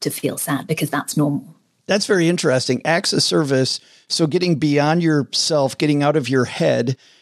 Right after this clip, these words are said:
Speaker 2: is, is one of the top ways to solve this sadness. It, I, I don't even want to call it an issue because you talk about how normal it is to be sad and how we should kind of lean into it. But, but if you want to path out, acts of service.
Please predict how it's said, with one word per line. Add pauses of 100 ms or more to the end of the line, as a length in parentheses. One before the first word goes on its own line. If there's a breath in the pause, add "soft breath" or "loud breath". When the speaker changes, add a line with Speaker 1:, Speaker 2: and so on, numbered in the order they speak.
(160 soft breath)
Speaker 2:
is,
is
one
of
the
top
ways
to
solve
this (280)
sadness.
It,
I,
I
don't
even
want
to
call
it
an
issue
because
you
talk
about
how
normal
it
is
to
be
sad
and
how
we
should
kind
of
lean
into
it.
But, (420 loud breath)
but
if
you
want
to
path
out, (280)
acts
of
service.